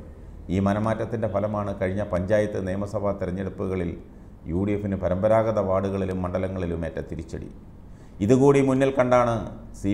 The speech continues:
പി എം ഇടതുമുന്നണിയിലെ മറ്റ് ഘടകകക്ഷികളുടെ എതിർപ്പ് മറികടന്ന് കേരള കോൺഗ്രസ് മാണി വിഭാഗത്തെ ഒപ്പം കൂട്ടിയത്. ഇവിടെയും തിരിച്ചടി നേരിട്ടത് കോൺഗ്രസിനാണ്. മാത്രമല്ല,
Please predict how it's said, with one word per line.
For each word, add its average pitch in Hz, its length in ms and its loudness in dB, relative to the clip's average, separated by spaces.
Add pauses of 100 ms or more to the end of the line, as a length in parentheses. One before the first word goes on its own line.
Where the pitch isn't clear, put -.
(120)
പി 107 120 0
എം 107 60 -2 (300)
ഇടതുമുന്നണിയിലെ 101 760 -2
മറ്റ് 92 300 -2
ഘടകകക്ഷികളുടെ 98 720 0 (260)
എതിർപ്പ് 95 380 -4
മറികടന്ന് 85 480 -2 (440)
കേരള 104 200 2 (100)
കോൺഗ്രസ് 98 440 -4
മാണി 95 240 -2 (100)
വിഭാഗത്തെ 85 500 -4
ഒപ്പം 90 300 -4
കൂട്ടിയത്. 71 340 -6 (500)
ഇവിടെയും 98 380 2
തിരിച്ചടി 98 460 -2
നേരിട്ടത് 90 440 -2 (380)
കോൺഗ്രസിനാണ്. 76 640 -6 (540)
മാത്രമല്ല, 160 360 10